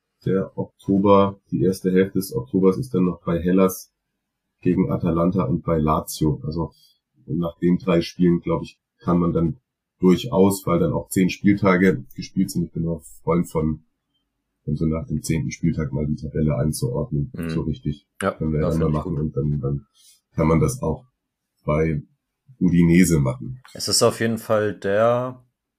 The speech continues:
Speaker 2: genau, der, der nach Punkten beste Saisonstart der, äh, Vereinshistorie. Bisschen, äh, intensiver hat sich mein, äh, Kollege Pascal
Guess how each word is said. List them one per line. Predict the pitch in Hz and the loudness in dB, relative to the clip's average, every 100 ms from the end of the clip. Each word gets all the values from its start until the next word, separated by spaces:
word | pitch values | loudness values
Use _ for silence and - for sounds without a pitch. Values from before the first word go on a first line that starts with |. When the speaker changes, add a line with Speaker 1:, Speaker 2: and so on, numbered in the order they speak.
| _ _ _ _ _ _ _ _ _ | _ _ _ _ _ _ _ _ _
Speaker 2:
genau, | 98 82 | -4 -2
der, | 80 80 | -4 -4
der | - 98 90 92 | -2 0 0 0
nach | 98 - | -2 0
Punkten | 127 143 - - 110 | -2 -2 -8 -10 -2
beste | 113 110 - 110 | -2 -2 -6 -6
Saisonstart | 101 90 98 98 98 - 92 90 - | -6 -6 -4 -4 -6 -4 -4 -4 -4
der, | 87 87 85 85 | -2 0 0 -2
äh, | - 82 | -6 -8
Vereinshistorie. | - - 113 117 117 - 104 104 107 104 - _ _ _ _ _ _ _ _ _ _ _ _ _ _ _ _ _ _ | -8 -8 -8 -8 -12 -10 -10 -6 -4 -6 -8 _ _ _ _ _ _ _ _ _ _ _ _ _ _ _ _ _ _
Bisschen, | - - 98 90 | -6 0 2 0
äh, | - 87 92 | 0 0 0
intensiver | 92 98 90 98 95 110 | -4 -4 -6 -6 0 0
hat | 90 - | 0 -8
sich | - 95 - | -12 -10 -6
mein, | 85 90 85 85 87 | -2 -2 -2 -4 -6
äh, | 87 80 | -8 -10
Kollege | - 85 87 87 | -10 -8 -6 -6
Pascal | 87 82 - - 87 104 117 - | -10 -12 -12 0 0 2 -2 -4